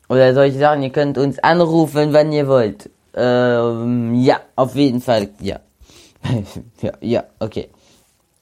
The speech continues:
Ok, on s'écoute une chanson. Voici, hum,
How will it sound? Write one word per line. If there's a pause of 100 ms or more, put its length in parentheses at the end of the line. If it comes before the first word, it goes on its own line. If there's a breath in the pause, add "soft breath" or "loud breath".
(160)
Ok,
on
s'écoute
une
chanson.
Voici, (920)
hum,